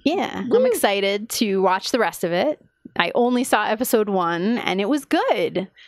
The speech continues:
Speaker 1: So I, and I feel like, not knowing the comics, not
Speaker 2: That
Speaker 1: knowing
Speaker 2: dude is exactly how I pictured Morpheus.
Speaker 1: Really?
Speaker 2: Just saying.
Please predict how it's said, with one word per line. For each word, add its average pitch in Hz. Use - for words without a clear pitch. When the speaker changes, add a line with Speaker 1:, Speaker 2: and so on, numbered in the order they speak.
Speaker 1:
So 208
I, 202
and 247
I 269
feel 285
like, 233
not 202
knowing 220
the 233
comics, 185
not 190
Speaker 2:
That 202
Speaker 1:
knowing 196
Speaker 2:
dude -
is 180
exactly 156
how 165
I 160
pictured 170
Morpheus. 147
Speaker 1:
Really? 185
Speaker 2:
Just 151
saying. 143